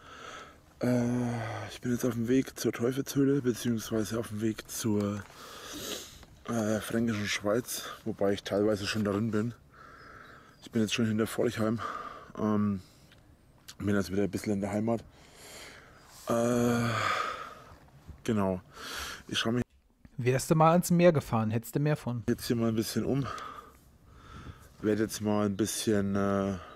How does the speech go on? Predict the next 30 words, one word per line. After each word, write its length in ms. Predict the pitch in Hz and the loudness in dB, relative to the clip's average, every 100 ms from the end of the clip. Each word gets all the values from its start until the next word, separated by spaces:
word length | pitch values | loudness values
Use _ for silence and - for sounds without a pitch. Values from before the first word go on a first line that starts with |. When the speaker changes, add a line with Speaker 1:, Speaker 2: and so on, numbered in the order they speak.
| - | -20
Speaker 1:
so 200 | - - | -8 -4
ein 60 | 101 | -2
bisschen 240 | 104 104 | -2 -4
die 80 | 95 | -2
Berge 320 | 101 101 104 | 2 2 2
anschauen. 400 | 98 98 - 104 104 - - - | 0 -2 -2 -2 -4 -12 -16 -4
Hier 200 | 123 127 | 2 4
ist 80 | 123 | 2
jetzt 120 | 123 | -2
nichts, 180 | 135 123 | -4 -2
was 120 | 120 | 0
ich 80 | 123 | 2
euch 100 | 117 | 2
groß 300 | 120 113 - | 0 -2 -2
zeigen 340 | 120 127 120 | -2 0 0
könnte. 400 | 107 104 110 135 - - - - - - - - - - - - - - - - - - - - - - - - - - - - - - - - - | -2 0 0 0 -2 -12 -18 -20 -20 -20 -20 -20 -20 -20 -16 -12 -10 -10 -14 -20 -20 -20 -20 -20 -20 -20 -20 -20 -18 -16 -16 -16 -16 -18 -20 -10 -2
Aber 640 | 104 101 110 107 104 104 95 90 - - | 0 2 0 2 2 0 -4 -12 -16 -14
ich 120 | 98 | -12
brauchte 360 | - 104 - 110 | -4 -2 0 -2
jetzt 160 | - | -2
mal 120 | 104 104 | 0 0
ein 100 | 98 | 0
paar 160 | 110 | -2
Minuten, 420 | 110 110 98 110 92 - - - - - - | -2 -2 -2 -4 -6 -12 -16 -16 -16 -16 -2
wo 80 | 101 | 0
ich 80 | 101 | 0
mich 160 | 101 | 0
mal 100 | 104 | 0
hinstellen 600 | 98 127 - 107 95 98 | 0 0 -2 -2 0 -2
kann. 260 | - 104 | -4 -4